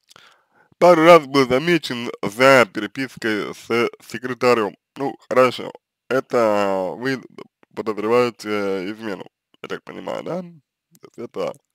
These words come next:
у вас сама-, самооценка падает.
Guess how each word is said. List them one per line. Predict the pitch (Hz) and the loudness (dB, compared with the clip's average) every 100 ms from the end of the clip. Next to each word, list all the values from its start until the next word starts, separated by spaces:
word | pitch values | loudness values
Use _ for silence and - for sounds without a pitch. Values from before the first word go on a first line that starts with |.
| _ _ _ _ _ - | _ _ _ _ _ -6
у | |
вас | 104 110 - - - | -2 -2 -4 -16 -16
сама-, | 107 - - | -10 -10 -10
самооценка | - 107 110 110 104 107 - | -16 -6 -4 -4 -10 -14 -18
падает. | - - - | -12 -12 -12